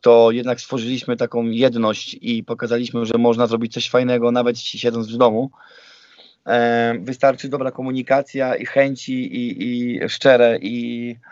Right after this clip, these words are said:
em, i k-, i trochę kreatywności i,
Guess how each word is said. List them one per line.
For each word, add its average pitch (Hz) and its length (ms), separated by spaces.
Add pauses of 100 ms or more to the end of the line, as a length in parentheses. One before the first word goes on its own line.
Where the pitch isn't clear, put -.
(540)
em, 120 1080
i 147 100
k-, - 100
i 147 160
trochę 135 260
kreatywności 139 840
i, 156 500